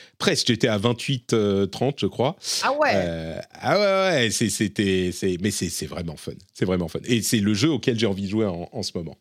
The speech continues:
Speaker 1: Donc, euh, et encore une fois, il coûte deux euros trente-neuf sur Steam. Donc c'est vraiment le jeu, enfin, s'il coûtait un prix, euh, normal, entre guillemets, bon là clairement il coûte pas très cher à développer, je pense, mais c'est un, c'est la, le prix parfait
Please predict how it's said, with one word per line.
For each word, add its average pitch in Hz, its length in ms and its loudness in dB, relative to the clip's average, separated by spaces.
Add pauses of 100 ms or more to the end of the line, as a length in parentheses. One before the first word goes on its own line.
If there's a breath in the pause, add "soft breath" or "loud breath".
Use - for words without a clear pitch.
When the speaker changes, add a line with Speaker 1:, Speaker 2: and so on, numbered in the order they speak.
Speaker 1:
Donc, - 260 -14
euh, 73 80 -10 (340 loud breath)
et 170 220 2
encore 160 240 2
une 156 80 -2
fois, 262 160 0 (220 loud breath)
il - 80 -4
coûte - 340 -2
deux 156 380 0
euros 214 180 2
trente-neuf 175 680 -2 (400 soft breath)
sur - 240 2
Steam. 175 380 0 (260 loud breath)
Donc 123 160 2
c'est 143 160 2
vraiment 202 440 2
le 151 240 4
jeu, 180 500 2
enfin, 131 240 2 (160 loud breath)
s'il 220 260 0
coûtait 190 520 2
un 123 160 2
prix, 135 400 0
euh, 110 120 2
normal, 120 420 2
entre 113 180 0
guillemets, 143 220 2
bon 101 140 0
là 107 140 2
clairement 107 320 2
il 98 80 -2
coûte - 160 -2
pas 135 120 2
très - 140 0
cher 120 180 2
à 104 40 0
développer, 101 420 2
je 202 80 -6
pense, 196 240 -2 (300 loud breath)
mais 123 200 2 (300 loud breath)
c'est - 220 2
un, 135 140 0
c'est 120 480 2
la, 110 420 2
le 120 180 2
prix - 240 -2
parfait 220 560 0